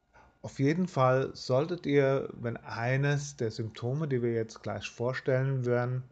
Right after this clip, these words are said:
äh, auch bei euch auftreten sollten,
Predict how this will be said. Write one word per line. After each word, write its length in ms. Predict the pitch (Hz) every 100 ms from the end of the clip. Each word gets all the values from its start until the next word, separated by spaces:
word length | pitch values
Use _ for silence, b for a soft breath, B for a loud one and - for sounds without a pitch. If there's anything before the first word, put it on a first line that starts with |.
| B B B B -
äh, 60 |
auch 440 | 117 117 - 117 143 -
bei 160 | 120
euch 600 | - 113 139 185 - - - - - _ _ _ b b -
auftreten 800 | 170 143 - - 143 147 160 156
sollten, 580 | 151 151 151 156 147